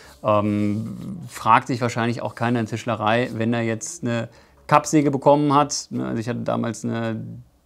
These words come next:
Elu oder Dewalt, ne, die wurden ja danach auch übernommen. Ähm, ja, da wusste ich auch nicht,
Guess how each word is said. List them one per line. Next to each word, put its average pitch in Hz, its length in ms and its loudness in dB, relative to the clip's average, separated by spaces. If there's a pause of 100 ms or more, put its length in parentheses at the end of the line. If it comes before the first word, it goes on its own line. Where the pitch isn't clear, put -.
(380)
Elu 185 640 2
oder 139 240 0
Dewalt, 180 760 2
ne, 135 180 -6
die 123 340 -6
wurden 120 160 -6
ja 113 100 -4
danach 117 300 -4
auch 117 160 -8
übernommen. 120 460 -2 (480)
Ähm, 117 540 4 (760)
ja, 107 160 -6
da 104 180 -2
wusste 131 220 -2
ich 143 160 -6
auch 139 160 0
nicht, 139 240 2